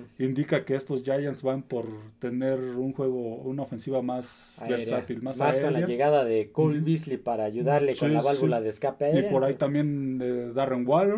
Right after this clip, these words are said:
Speaker 2: Mm, Darren Waller, el
Speaker 1: Sí,
Speaker 2: cerrado.
Speaker 1: ¿no?
Speaker 2: Ujú.
Speaker 1: Entonces, y ya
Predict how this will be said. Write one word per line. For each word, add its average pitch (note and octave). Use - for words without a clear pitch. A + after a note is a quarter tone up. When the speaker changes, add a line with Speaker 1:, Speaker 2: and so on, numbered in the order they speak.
Speaker 2:
Mm, A#2
Darren A#2+
Waller, C3+
el G#2+
Speaker 1:
Sí, D3+
Speaker 2:
cerrado. C#3
Speaker 1:
¿no? C3
Speaker 2:
Ujú. C3+
Speaker 1:
Entonces, C3
y A#2+
ya B2+